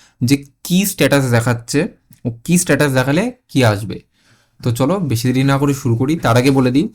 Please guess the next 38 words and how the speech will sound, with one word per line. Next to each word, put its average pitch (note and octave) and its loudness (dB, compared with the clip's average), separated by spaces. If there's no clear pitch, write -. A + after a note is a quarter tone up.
যারা A#2 0
আমাদের C3+ -2
চ্যানেলে B2 2
নতুন, B2+ 0
যদি A#2+ -2
ভিডিওটা A#2+ 0
পছন্দ B2 -4
হয়ে B2 0
থাকে B2+ -4
লাইক, A2 -2
কমেন্ট, A#2+ 0
সাবস্ক্রাইব A#2 -4
করে B2+ -2
দিও। D#3 -2
ও D#3+ 0
যদি C#3+ 2
কোনো D3+ 2
নতুন C#3+ 0
টপিকে C#3+ 2
ভিডিও A#2 4
চাই, D#3 0
কমেন্টে B2 0
সবাই B2+ 0
লিখো B2 0
যে D#3+ 0
নেক্সট A#2 2
ভিডিওটা C3+ 2
কী A#2 -2
নিয়ে A#2 6
আ-, G#2+ -2
আনবো, A2+ -2
আমি A2+ 0
চেষ্টা A#2 -2
করব D3 -4
ওই B2 -2
টপিকে B2 -2
ভিডিও G#2+ -2
আনার। G2 -10